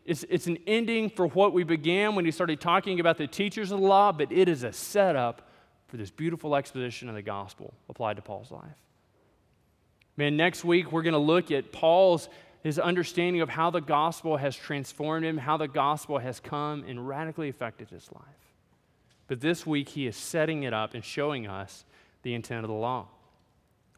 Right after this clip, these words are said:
Paul writes and he says, "Now we know that the law is good." You see, one of the arguments that people were using against Paul, and not just in Ephesus, in other churches as well, is that Paul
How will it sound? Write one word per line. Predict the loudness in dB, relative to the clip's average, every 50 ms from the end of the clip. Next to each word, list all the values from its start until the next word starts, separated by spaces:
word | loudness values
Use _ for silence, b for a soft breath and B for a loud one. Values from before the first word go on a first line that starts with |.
| -12 2
Paul | 6 6 8 8
writes | 10 10 8 8 6 2 2
and | 0
he | 0 0
says, | 2 2 2 2 2
"Now | 2 4 4 4 4 2
we | 2 0 2
know | 4 4 6 6 6 6 4
that | 2 0 0
the | 0 -2
law | 2 4 4 4 4 4 2 0 b b b b b b
is | -4 -2 -2 0
good." | 2 4 6 6 6 4 2 -2 -10 -20 -20 -20 b b b b b b b b -12 -10
You | -10
see, | -4 -2 0
one | 2 4 6 6
of | 8 8
the | 8 8
arguments | 8 8 6 6 6 4 2 2 2 2
that | 0 -6 -2
people | 0 -2 0 2 2
were | 2 2 2 2
using | 0 0 0 0 0 0 0 0
against | 2 2 2 2 0 -2 -8 -4
Paul, | 2 4 6 6 8 8 6 6 4
and | 4 4
not | 4 4 4 4 2
just | -2 -2 -2 -2
in | -4 -4 2
Ephesus, | 2 2 2 2 -4 -4 -2 -2 -2 -2 -4
in | -4 -6 -4 -2
other | 0 0 0 -2
churches | -2 0 -2 -2 -2 -2 -6 -10 -8 -8
as | -8 -8
well, | -2 0 2 4 4 4 4
is | 2 0 0 0
that | -4 -6 -4
Paul | -2 0 4 6 8 8 8 8 8 8 6 4 2 -2 b